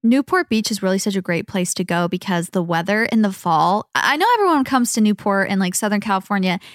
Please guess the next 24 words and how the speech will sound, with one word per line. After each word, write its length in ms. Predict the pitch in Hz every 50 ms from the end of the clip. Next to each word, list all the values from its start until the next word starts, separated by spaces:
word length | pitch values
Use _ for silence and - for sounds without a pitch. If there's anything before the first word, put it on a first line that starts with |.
| - _ _ _ -
in 100 | 214 196
the 60 | 175
summer, 440 | - - 196 175 - - - - - _ - - _ _ _ _ _ _ _ -
but 140 | 233 - -
the 60 | 214
real 280 | 208 240 254 277 285
ones 380 | 285 269 233 220 202 196 196 -
know 400 | 208 208 202 - - - - - -
the 80 | 196
fall 440 | 190 - - - 240 233 247 262 277
and 100 | 277 254
the 60 | 226
winter 320 | 196 208 214 220 - 208 185
is 80 | 185
the 100 | - -
time 280 | 185 - - 208 196 190
to 80 | 180 190
come 380 | - - - 320 302 - - -
because 220 | 208 - 214 196
it's 120 | 190 -
not 180 | 202 185 185 214
as 120 | 285 302
busy 480 | - - - - - - - - - 240 - _ - _ _ _ _ _ _
and 680 | 214 202 202 202 202 196 185 185 185 185 185 - -